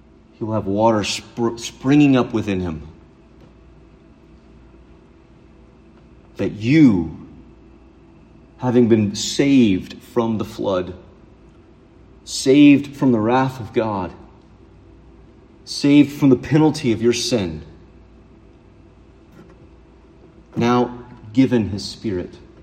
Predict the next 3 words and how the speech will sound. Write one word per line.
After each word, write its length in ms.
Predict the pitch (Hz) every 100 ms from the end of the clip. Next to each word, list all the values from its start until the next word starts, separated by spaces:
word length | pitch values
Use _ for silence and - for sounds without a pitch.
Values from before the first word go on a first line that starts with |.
| - - - - - - - - -
you, 460 | 113 135 107 82 71 - - - - - - - - - - -
both 360 | - 123 113 - - - - - _ -
individually 840 | 135 143 120 139 107 104 95 92